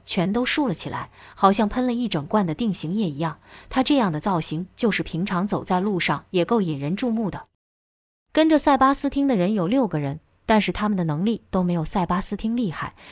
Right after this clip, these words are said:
有些觉醒后勉强能达到 B 级的程度，只怕一个特工就能把他们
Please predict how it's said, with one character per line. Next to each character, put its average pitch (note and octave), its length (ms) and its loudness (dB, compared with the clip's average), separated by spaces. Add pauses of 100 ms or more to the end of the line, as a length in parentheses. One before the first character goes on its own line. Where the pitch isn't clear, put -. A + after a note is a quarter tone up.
(100)
有 A3+ 160 8
些 C#4 160 4
觉 A#3 160 2
醒 A3 180 0
后 G#3 300 -2
勉 F#3+ 240 0
强 F3+ 220 -2
能 E3+ 120 -2
达 F3 160 0
到 F#3 140 0
B A3 220 -2
级 D3+ 120 -6
的 G#3+ 80 -2
程 D3+ 240 -6
度， E3 220 -6 (300)
只 A3 160 2
怕 A#3 160 2
一 F#3+ 80 0
个 G#3 100 -2
特 G3 220 -2
工 A3+ 280 -2
就 A3+ 180 0
能 F3+ 140 0
把 D#3 140 -2
他 F#3+ 160 -2
们 F3 160 0